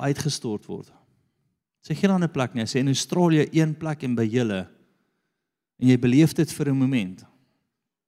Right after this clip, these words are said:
Maar ek wil hê jy moet jouself sien vandag as hierdie botteltjie. En ek wil hê jy moet ophou ruik aan ander mense. Ek,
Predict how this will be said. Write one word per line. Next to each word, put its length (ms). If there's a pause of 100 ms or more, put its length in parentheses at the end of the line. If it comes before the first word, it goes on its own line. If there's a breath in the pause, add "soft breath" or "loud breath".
(1200)
Maar 140
ek 40
wil 100
hê 60
jy 60
moet 160
jouself 440
sien 240
vandag 320
as 100
hierdie 180
botteltjie. 420 (1080)
En 80
ek 100
wil 100
hê 80
jy 60
moet 120
ophou 260
ruik 440 (300)
aan 120
ander 220
mense. 520 (2250)
Ek, 120